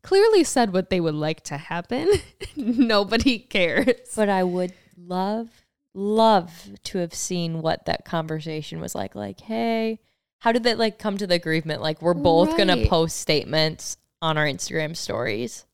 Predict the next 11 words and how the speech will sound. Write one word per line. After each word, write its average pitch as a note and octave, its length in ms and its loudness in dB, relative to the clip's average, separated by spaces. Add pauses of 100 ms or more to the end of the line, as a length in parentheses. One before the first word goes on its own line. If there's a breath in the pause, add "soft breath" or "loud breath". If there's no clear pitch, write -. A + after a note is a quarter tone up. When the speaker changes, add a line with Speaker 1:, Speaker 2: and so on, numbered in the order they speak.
(200)
Speaker 1:
I G#3+ 140 -6
cannot G#3+ 420 -6
imagine. E3 720 -8
Speaker 2:
Like, G#3+ 220 -6
what G3 200 -6
a A3+ 60 -6
conversation. A3+ 1120 -8 (1040)
Speaker 1:
It D#4+ 80 0
was C4+ 260 0 (220)
P E3 180 -8
R. - 260 -14